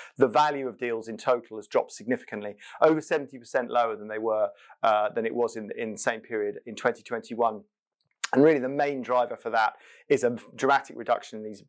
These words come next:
big late stage deals, um, hundred million plus deals, although there were a couple in the period that I'll talk about. So V C continues to normalise again back to the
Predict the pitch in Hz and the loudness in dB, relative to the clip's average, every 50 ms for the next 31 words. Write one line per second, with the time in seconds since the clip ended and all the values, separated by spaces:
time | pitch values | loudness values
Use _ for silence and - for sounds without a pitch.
0 | _ - 143 131 123 110 113 117 120 113 104 - - - 113 107 101 104 - - | _ 6 6 6 6 4 2 2 2 0 0 -4 -6 -6 -4 -4 -6 -8 -6 -2
1 | 117 104 101 104 104 - - _ - - - - - 117 110 104 104 107 107 104 | -2 -2 -2 -2 -8 -10 -14 _ -20 -20 -8 -2 2 4 4 4 4 2 0 -2
2 | 104 107 - - 127 123 110 98 117 110 107 104 - - 101 - - - 107 98 | -6 -8 -4 -2 -4 -4 -2 -2 -4 -4 -4 -4 -8 -8 -10 -4 0 0 0 0
3 | - 107 101 107 101 101 104 107 107 95 98 - - 101 - - 104 98 - - | 0 0 0 0 0 0 0 2 2 0 0 -4 -10 -12 -8 -6 -6 -6 -4 -2
4 | - 110 101 95 90 95 98 101 98 - - 117 104 - - - 92 - - - | 0 0 0 0 -2 -4 -4 -4 -4 -2 -2 -4 -4 -4 -4 -4 -4 -4 -4 -6
5 | - - - - - - - - 143 123 147 175 170 - - 160 - 147 131 - | -10 -18 -20 -18 -16 0 4 4 6 6 4 2 0 0 -6 -6 -6 -8 -8 -6
6 | 151 147 135 123 - - 135 131 135 143 143 139 131 117 110 107 107 - 113 - | -4 -4 -4 -4 -6 -6 -4 -2 0 0 0 0 0 0 -2 -2 -4 -6 -4 -2
7 | 131 117 110 107 98 123 123 123 - - - 120 113 104 | -2 -2 -2 -2 0 0 0 0 -2 -6 -6 -4 -4 -4